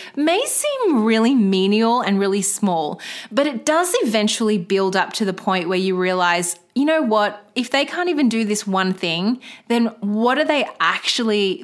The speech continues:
thinking about? Like, or how are they keeping on top of what I'm doing, or at least staying in a level, an energetic level? And this is, I've heard this many, many, many times, where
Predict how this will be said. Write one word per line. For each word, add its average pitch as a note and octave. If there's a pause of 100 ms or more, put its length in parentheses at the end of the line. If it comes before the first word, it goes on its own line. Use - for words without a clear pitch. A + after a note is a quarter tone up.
thinking G3+
about? E3+
Like, F3+
or G3+
how B3
are C#4+
they C#4
keeping G3+
on F#3
top F3+
of F3 (300)
what D4
I'm C4+
doing, F#3+
or G3
at F3+
least C4
staying B3
in G#3+ (160)
a A3+
level, G3+
an F#3+
energetic F#3+
level? D#3 (560)
And B3
this G4+
is, F3+
I've G#3
heard C4+
this -
many, B3
many, G#3
many F#3
times, - (400)
where G#3+